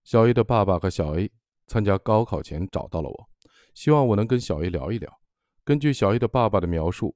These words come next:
小 A 之前只要一遇到考试，就会莫名其妙肚子疼，好在疼得并不厉害，只是隐隐作痛。之前到医院检查过，做了所有能做的检查，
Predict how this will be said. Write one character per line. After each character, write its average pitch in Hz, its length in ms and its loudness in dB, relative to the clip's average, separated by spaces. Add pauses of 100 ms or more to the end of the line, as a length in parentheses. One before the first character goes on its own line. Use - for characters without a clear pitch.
(140)
小 95 240 2
A 98 60 2
之 113 120 0
前 95 240 -2
只 107 260 -4
要 123 300 2 (180)
一 123 200 -4
遇 165 160 -2
到 87 140 2
考 - 220 -10
试， - 200 -10 (140)
就 - 100 -6
会 90 100 -2
莫 85 220 -2
名 78 100 -6
其 - 200 -12
妙 85 160 -4 (240)
肚 131 180 0
子 - 100 -14
疼， - 160 -14 (720)
好 101 180 4
在 101 160 4
疼 92 200 -6
得 92 80 0
并 87 220 -2
不 78 80 -8
厉 85 160 -4
害， - 180 -14 (640)
只 123 140 2
是 123 140 2
隐 101 180 0
隐 110 160 0
作 87 220 -2
痛。 127 200 -8 (520)
之 - 120 -2
前 143 140 2
到 139 140 4
医 143 40 0
院 135 160 2
检 87 220 0
查 78 220 -6
过， 98 200 -2 (1080)
做 165 180 4
了 135 160 6
所 139 220 2
有 143 80 2
能 87 180 -2
做 151 160 0
的 101 80 2
检 67 200 -8
查， - 200 -20